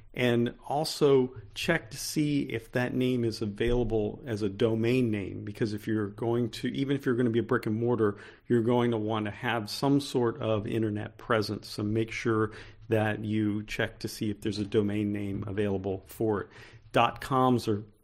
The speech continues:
becoming a little more difficult to, to obtain, but they're still available. There's still a lot of them out there.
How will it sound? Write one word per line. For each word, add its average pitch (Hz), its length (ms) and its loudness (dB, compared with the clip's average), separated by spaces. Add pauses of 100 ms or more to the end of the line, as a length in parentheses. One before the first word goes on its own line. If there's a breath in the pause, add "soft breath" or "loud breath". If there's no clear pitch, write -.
(160)
becoming 120 380 0
a 113 40 2
little 123 200 4
more 117 240 2
difficult 110 520 -4
to, 104 600 -4
to - 140 -4
obtain, 143 560 0
but 113 140 -4
they're 110 100 -2
still 123 480 0
available. 107 480 0
There's 101 160 -2
still 107 240 -4
a - 20 -2
lot 98 260 -2
of 101 80 -6
them 98 140 -4
out 98 220 -8
there. 87 180 -2